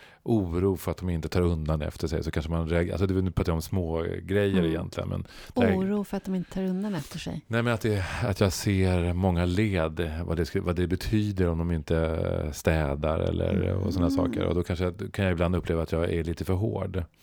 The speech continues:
Speaker 2: Aha.
Speaker 1: Eh.
Speaker 2: För du tänker så när den här är tjugoett år.
Speaker 1: Ja, just det.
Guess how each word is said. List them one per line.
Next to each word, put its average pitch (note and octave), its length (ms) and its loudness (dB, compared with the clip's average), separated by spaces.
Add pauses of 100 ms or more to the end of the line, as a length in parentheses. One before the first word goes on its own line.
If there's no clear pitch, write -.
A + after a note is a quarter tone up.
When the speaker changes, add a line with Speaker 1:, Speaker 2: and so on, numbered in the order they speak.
(460)
Speaker 2:
Aha. - 180 -8
Speaker 1:
Eh. E2 520 -2
Speaker 2:
För F#2 80 -2
du F3+ 100 0
tänker F3+ 400 -2
så E3+ 140 0
när E3 180 4
den E3 120 2
här G3 320 2
är E3 280 0
tjugoett - 480 -4
år. G3 300 2
Speaker 1:
Ja, G#2+ 140 6
just G2 260 4
det. G#2+ 180 -4